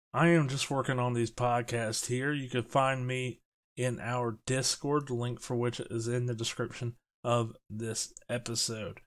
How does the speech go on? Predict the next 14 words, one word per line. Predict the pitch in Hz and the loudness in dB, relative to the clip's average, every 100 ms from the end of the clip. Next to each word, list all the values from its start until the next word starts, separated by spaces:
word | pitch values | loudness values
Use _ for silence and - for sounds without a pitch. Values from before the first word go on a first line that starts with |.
| _ _ _ _ _ _ _ _ _ _ _ _ _ _ _ _ | _ _ _ _ _ _ _ _ _ _ _ _ _ _ _ _
I | 123 | 2
just | 135 131 | 4 2
wanna | 139 135 127 120 | 2 4 6 4
thank | 117 151 139 | 4 4 6
everybody | 139 139 131 135 | 4 4 6 6
for | 127 131 | 6 2
listening. | 123 147 170 170 170 | 4 4 4 2 2
I | 113 | -2
wanna | 120 120 | 0 0
thank | 120 123 73 | 0 -4 -4
Michael | 117 123 123 123 | -2 -2 0 -2
for | 123 | -2
joining | 117 127 123 127 | -2 0 0 0
me | 131 127 | 0 -2